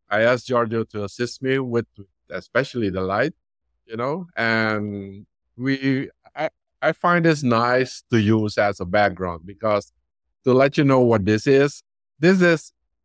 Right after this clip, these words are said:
this is the exposure triangle in photography. If, if you know this stuff, you know, like, ninety percent of the technical stuff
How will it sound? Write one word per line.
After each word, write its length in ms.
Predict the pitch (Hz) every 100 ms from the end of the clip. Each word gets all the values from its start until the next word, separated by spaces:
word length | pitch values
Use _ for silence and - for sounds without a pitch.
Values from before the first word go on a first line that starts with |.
| _
this 140 | 165 175
is 160 | 165 127
the 320 | 127 120 113 _ _ _ _ _ -
exposure 600 | 123 - - 156 147 139
triangle 580 | - 127 120 117 110 110
in 160 | 107 101
photography. 800 | 101 - 117 104 98 - 85 _ _ _ _ _
If, 280 | 135 135 - _
if 180 | 143 151
you 140 | 180 147
know 240 | 131 127
this 300 | 110 123 -
stuff, 540 | - 147 170 - - _ _ _ _ _ _ -
you 220 | 117 127
know, 420 | 123 117 120 113 -
like, 300 | 110 110 110 _ _ _ _ -
ninety 380 | 117 120 127 131
percent 460 | 139 127 131 120 117
of 100 | 98
the 120 | 101
technical 520 | 117 107 113 107 104
stuff 360 | - 104 101